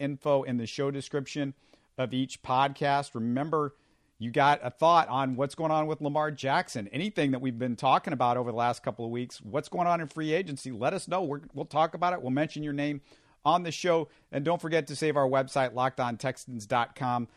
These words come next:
Put in that, put in your favorites tabs and take a few seconds to rate us on iTunes. We'd appreciate it because it really helps people find our show.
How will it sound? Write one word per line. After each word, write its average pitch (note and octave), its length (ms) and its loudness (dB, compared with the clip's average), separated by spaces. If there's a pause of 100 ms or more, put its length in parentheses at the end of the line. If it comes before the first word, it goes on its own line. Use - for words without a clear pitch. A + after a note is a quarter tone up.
(160)
Put G#3+ 100 2
in A3 120 -2
that, F#3 200 0
put A#3+ 120 2
in C#4 100 -4
your F3+ 100 -2
favorites D3+ 400 0
tabs G#2+ 400 0
and A2+ 100 -4
take D#3 180 -2
a C#3 40 -8
few D#3 140 -8
seconds C#3 380 -4
to A#2 100 -8
rate B2+ 200 -2
us C3 120 -8
on A#2 160 -4 (100)
iTunes. B2+ 480 -4 (320)
We'd C3+ 160 0
appreciate E3 500 -2
it D3+ 160 0 (400)
because D3 440 0
it F3 160 -8
really D3+ 240 2
helps C3+ 180 2
people C3 260 -6
find A#2 320 -2
our G#2 140 0
show. F2+ 360 -8